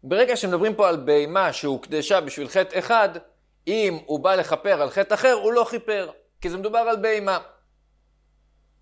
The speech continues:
וכמו שנקרא את זה בתוך הברייתא בפנים, הוא לא יצא ידי חובה, ולא יתכפר כשהוא הפריש לעצמו בהמה על עבירה אחת,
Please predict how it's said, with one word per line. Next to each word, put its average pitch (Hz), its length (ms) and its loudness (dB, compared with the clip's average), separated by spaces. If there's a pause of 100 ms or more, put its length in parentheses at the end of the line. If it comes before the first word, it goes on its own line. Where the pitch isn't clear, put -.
(1700)
וכמו 196 260 0
שנקרא 202 580 2
את 185 80 -6
זה 180 100 -8
בתוך 170 300 -6
הברייתא 185 420 0
בפנים, 175 380 -10 (2250)
הוא 127 140 -2
לא 220 140 6
יצא 247 200 0
ידי 220 320 4
חובה, 175 440 2 (400)
ולא 165 220 -4
יתכפר 190 840 0 (520)
כשהוא 160 320 -2
הפריש 185 340 -4
לעצמו 208 300 -2
בהמה 190 400 -2
על 185 80 2
עבירה 175 360 0
אחת, 214 520 0